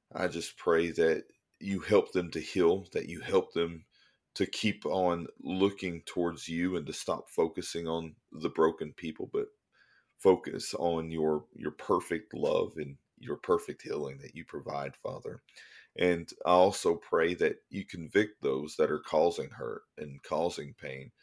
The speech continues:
that you help them to realize what's going on in front of them and what they're, what they're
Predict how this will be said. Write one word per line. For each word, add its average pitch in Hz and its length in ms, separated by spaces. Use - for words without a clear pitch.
that 87 200
you 85 120
help 98 300
them 82 180
to 73 80
realize 76 920
what's - 400
going 87 460
on 73 440
in 78 140
front 78 300
of 71 120
them 71 200
and 71 160
what 80 200
they're, 76 320
what 80 220
they're 76 280